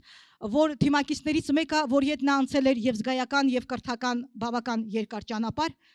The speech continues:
այսինքն չորս տարի, իր ներկայությամբ խանգարում է և կարող է խոչընդոտ հանդիսանալ իրենց հաղթանակի համար։ Ու եզրափակիչ փուլից առաջ նա կայացրեց բավական պրոֆեսիոնալ որոշում, որ ես ինքս էլ կողքից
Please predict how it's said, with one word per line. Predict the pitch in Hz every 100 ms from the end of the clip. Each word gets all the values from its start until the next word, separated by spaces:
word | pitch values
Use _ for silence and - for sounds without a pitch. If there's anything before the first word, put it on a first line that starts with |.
| -
այսինքն | 208 233 220
չորս | 214 240 226 226
տարի, | - 214 302 349 - - - -
իր | 330 381 302
ներկայությամբ | 302 311 294 285 302 277
խանգարում | - 262 262 269 330 330
է | 339 - - _
և | - 233 285
կարող | 277 269 277
է | 277
խոչընդոտ | 214 269 269 247 254 226
հանդիսանալ | 240 240 - 226 262 320 285 - _
իրենց | 254 240 240 -
հաղթանակի | - 220 - 208 196 220 190
համար։ | 180 170 - - _ _ _ _ _ _ -
Ու | 294 302 254
եզրափակիչ | 220 294 302 285 294 - 285
փուլից | - 269 254 -
առաջ | 247 294 392 - - - _
նա | 202 247 277
կայացրեց | 277 254 254 - 311 285
բավական | 202 240 254 277 277 254 - _
պրոֆեսիոնալ | - 254 254 247 254 247 240 220
որոշում, | 240 240 - 359 349 - _ _
որ | - 262 240
ես | 285
ինքս | - 294 -
էլ | 254
կողքից | - 240 - 285 294